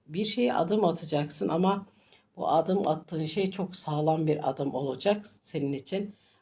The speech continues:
Burada da iki kişi var böyle. Hatta senin, e, yani bu işi yapacağını, e, tahmin bile etmiyorlar ama sen bu işi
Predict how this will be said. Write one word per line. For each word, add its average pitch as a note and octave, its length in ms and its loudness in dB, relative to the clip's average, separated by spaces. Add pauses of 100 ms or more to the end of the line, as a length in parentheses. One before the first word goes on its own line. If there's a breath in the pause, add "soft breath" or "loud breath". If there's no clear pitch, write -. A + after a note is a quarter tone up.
(100)
Burada F3 260 4
da F#3 140 4
iki - 300 -6
kişi E3+ 380 -2
var C#3+ 260 2
böyle. D3 380 0 (440 soft breath)
Hatta E3 300 -4
senin, E3+ 400 2
e, D3 100 0
yani D3 320 0
bu D#3+ 120 -2
işi D3+ 220 -2
yapacağını, D#3 800 2 (420 loud breath)
e, C#3 160 -8
tahmin E3 460 2
bile D3+ 200 0
etmiyorlar D3 560 -2
ama D#3+ 240 0
sen D#3 320 -2
bu D#3 160 2
işi D#3 320 2